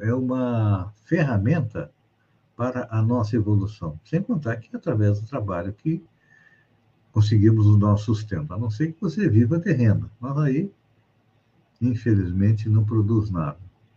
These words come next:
E olha só, ainda em Santa Catarina, o que que está por trás do novo aumento surpresa nos preços da gasolina em Santa Catarina?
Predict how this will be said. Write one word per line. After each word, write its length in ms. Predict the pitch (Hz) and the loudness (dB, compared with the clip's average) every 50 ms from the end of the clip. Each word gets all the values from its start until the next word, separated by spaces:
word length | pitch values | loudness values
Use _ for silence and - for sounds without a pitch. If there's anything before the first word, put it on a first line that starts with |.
| _ _ _ _ _ _ _ _ _ _ _ _ _ _ _ _ _ _ _ _ _ _ _ _ _ _ _ _ _ _ _ _ _ _ _ _ _ _ _ _ _ _ _ _ _ _ | _ _ _ _ _ _ _ _ _ _ _ _ _ _ _ _ _ _ _ _ _ _ _ _ _ _ _ _ _ _ _ _ _ _ _ _ _ _ _ _ _ _ _ _ _ _
E 60 | 98 | -6
olha 280 | 92 87 85 82 78 73 | -4 -4 -4 -4 -4 -6
só, 240 | - - 80 73 73 | -8 -10 -8 -6 -4
ainda 300 | 78 90 101 110 123 123 | -2 0 0 0 2 2
em 80 | 113 | 0
Santa 380 | 104 - 107 101 87 - 101 82 | 0 2 0 0 0 0 -4 -4
Catarina, 540 | - 101 101 - 113 101 110 135 147 139 127 | -2 -2 -2 2 4 4 4 4 4 2 0
o 80 | 110 | 0
que 160 | - 175 185 | 0 0 -2
que 60 | - - | -2 -4
está 240 | - - 160 151 | -4 -2 -2 -2
por 220 | 151 - 156 123 107 | 2 2 2 2 2
trás 340 | 107 120 120 131 151 160 135 | 2 0 0 2 2 0 0
do 180 | 131 131 127 117 | 2 2 4 6
novo 520 | 110 120 139 170 240 277 247 165 151 156 | 6 6 6 4 4 4 4 4 4 4
aumento 420 | 139 113 120 151 202 190 165 165 | 4 4 4 4 2 2 0 -2
surpresa 760 | 147 - - 180 - 107 107 143 165 190 175 135 107 107 110 | -4 -2 0 0 0 2 0 0 2 2 2 2 2 2 2
nos 220 | 113 113 101 104 - | 2 0 0 -4 -6
preços 500 | - - 180 214 202 156 - 175 156 147 | -6 -4 0 0 0 0 0 0 0 0
da 120 | 151 139 | 0 -2
gasolina 720 | 135 147 131 127 117 131 120 113 127 139 135 135 135 - 123 | 0 0 -2 -2 -2 -2 -2 -2 -2 -2 -2 -4 -6 -4 -2
em 160 | 123 120 107 | -2 -2 -2
Santa 420 | 104 - 123 120 104 101 107 101 | -2 -2 -2 -2 -2 -2 -4 -6
Catarina? 540 | 101 - 104 95 - 101 85 - 85 78 - | -6 -6 -8 -6 -4 -6 -8 -6 -10 -16 -16